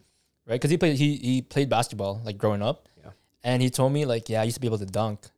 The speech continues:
Speaker 1: He's a year older than us. He's twenty-three.
Speaker 2: That hurts.
Speaker 1: And then he's like, "Yeah, now I can't anymore. Like, my knee's, like, busted," right? So then we, we, in our, in our work, we tried to jump to reach on, like, this, like, exit sign.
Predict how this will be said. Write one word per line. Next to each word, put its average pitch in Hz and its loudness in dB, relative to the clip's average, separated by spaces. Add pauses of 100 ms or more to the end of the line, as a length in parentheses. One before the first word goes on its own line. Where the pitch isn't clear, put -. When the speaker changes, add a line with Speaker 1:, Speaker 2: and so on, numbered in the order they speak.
(420)
Speaker 1:
He's 143 0
a 165 4
year 185 6
older 147 10
than 117 4
us. 98 -6
He's 127 -4
twenty-three. 139 0 (280)
Speaker 2:
That 107 -2
hurts. 101 -4
Speaker 1:
And 139 4
then 151 4
he's 131 -6
like, 123 0
"Yeah, 117 4
now 113 2
I 107 2
can't 120 0
anymore. 101 -2
Like, 98 -6
my 104 -2
knee's, 110 -2
like, 95 -8
busted," 110 -2 (640)
right? 110 -2 (380)
So 131 0
then 131 2 (140)
we, 120 -2
we, 113 -6 (160)
in 123 2
our, 131 6
in 120 0
our 120 4
work, 120 4
we 110 -6
tried 120 -2
to 113 -4
jump 107 -6
to 113 -8
reach 113 -4
on, 107 -4
like, 101 -10
this, 104 -12
like, 95 -10
exit 120 -2
sign. 196 -4